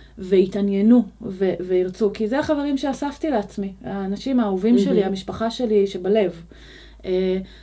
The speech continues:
Speaker 1: אבל כן, אה, היה שם המון המון סקרנות ל-, "רגע, רגע, רגע, רגע, מה, מה זה אומר? שנייה, אני, אני צריך להבין, ו-, ומה זה אומר ככה?" ו-, והוא יכול להגיד לך מה שהוא רוצה, ו-, "ואת בסדר עם זה?"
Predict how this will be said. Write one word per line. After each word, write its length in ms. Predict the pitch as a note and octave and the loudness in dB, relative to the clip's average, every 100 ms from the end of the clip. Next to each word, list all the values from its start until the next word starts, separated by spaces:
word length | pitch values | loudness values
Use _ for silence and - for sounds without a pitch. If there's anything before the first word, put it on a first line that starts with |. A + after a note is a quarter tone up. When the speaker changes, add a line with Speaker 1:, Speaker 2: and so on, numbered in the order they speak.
| - - | -20 -8
Speaker 1:
אבל 240 | F#3+ G3 F#3+ | -2 -2 -2
כן, 380 | - B3 C#4 C#4 | 0 2 4 4
אה, 420 | C4+ A#3 A3 G3+ - | 4 4 4 0 0
היה 200 | F#3+ G3+ | -2 0
שם 120 | A#3+ | 0
המון 260 | G3 G#3+ | 2 2
המון 200 | A#3+ A3 | 4 2
סקרנות 720 | G#3+ A3+ - G3 F#3+ G#3+ G#3+ - | 0 -6 -8 -4 0 0 -2 -6
ל-, 280 | G3 F#3 F3+ F3+ - - - | -2 0 0 -4 -14 -20 -8
"רגע, 260 | G#3+ G3+ F#3+ | 0 0 0
רגע, 260 | F#3 F3 | -8 -10
רגע, 260 | F3+ E3+ E3+ - | -8 -10 -10 -14
רגע, 220 | - - - | -16 -16 -14
מה, 200 | - G3+ F#3 | -8 -8 -4
מה 220 | G3+ G#3 | -4 -2
זה 120 | G#3 | -2
אומר? 560 | G3+ F3+ G3 G3+ F3+ F3 | -4 -2 0 0 -2 -6
שנייה, 280 | - G#3 F#3 | -4 -4 -2
אני, 100 | F#3+ F#3 | -4 -4
אני 180 | G3+ G#3 F#3+ | -6 -6 -4
צריך 260 | G#3 G#3+ | -4 -2
להבין, 360 | G#3+ F#3+ F#3+ F3+ | -2 2 2 2
ו-, 60 | F#3 - | -4 -4
ומה 220 | F#3+ G3 | -2 0
זה 100 | G#3+ | 2
אומר 220 | G#3+ G3+ | 0 0
ככה?" 380 | G3 F3+ F3 F#3+ | -4 -8 -6 -8
ו-, 100 | F3+ F3+ | -6 -6
והוא 200 | F#3+ F#3 | -2 -2
יכול 180 | F#3 G3 | 0 0
להגיד 260 | G3 G3 | 0 0
לך 220 | G3 F#3+ - - | -2 -6 -14 -8
מה 180 | G#3 G3 | -6 -4
שהוא 180 | A3 | -6
רוצה, 400 | F3+ F3 A3+ B3+ C#4+ | -8 -6 0 0 0
ו-, 120 | G3+ F#3 - - - | -4 -6 -12 -20 -20
"ואת 260 | - F#3 F3+ | -4 -4 -2
בסדר 420 | F#3+ - A3 C#4+ | -6 0 2 4
עם 160 | C#4+ C4+ | 2 2
זה?" 240 | B3+ C#4 | 2 -2